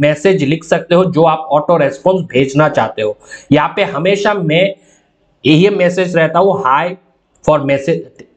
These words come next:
thanks for messaging।" अगर आप मुझसे संपर्क करना चाहते हो, directly one to one interaction करना चाहते हो, तो मेरे Instagram account पे आ जाओ, क्योंकि मैं Instagram पे ही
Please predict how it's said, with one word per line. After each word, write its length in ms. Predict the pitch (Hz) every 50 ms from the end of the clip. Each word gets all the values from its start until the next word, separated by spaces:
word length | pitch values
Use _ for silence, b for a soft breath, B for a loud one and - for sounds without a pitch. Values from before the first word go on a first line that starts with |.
| _ - 147
thanks 320 | 147 170 190 185 - -
for 200 | 196 185 165 156
messaging।" 480 | 147 147 - 165 160 156 170 196 220 233 - B B B B B B B B
अगर 220 | 127 151 185 214
आप 320 | 202 175 175 180 180 - _ 131 127
मुझसे 280 | 147 151 - - 190 190
संपर्क 460 | 190 165 147 147 - - 170 165 - -
करना 280 | 139 143 156 175 196
चाहते 320 | 196 - 185 160 147 - 147
हो, 280 | 139 135 165 190 175 - _ _ _ - -
directly 640 | 113 135 131 139 147 156 175 175 170 190 180 170 156
one 100 | 147 156
to 220 | 156 - 170 170
one 100 | 170 170 165 - 160
interaction 500 | 160 156 170 156 156 151 - 175 165 160
करना 240 | 156 151 165 180 175
चाहते 260 | 180 143 139 - 190
हो, 60 | 175
तो 120 | 170 170 156
मेरे 280 | 151 151 156 151 147 147
Instagram 420 | - - 160 151 147 156 151 143
account 340 | 127 - - 147 156 156 -
पे 60 | 175
आ 140 | 147 139 131
जाओ, 160 | 135 160 160
क्योंकि 240 | 156 - - - 135
मैं 360 | 127 127 139 143 135 131 131
Instagram 400 | - - 139 131 131 139 139 127 -
पे 80 | - 123
ही 240 | 120 135 190 185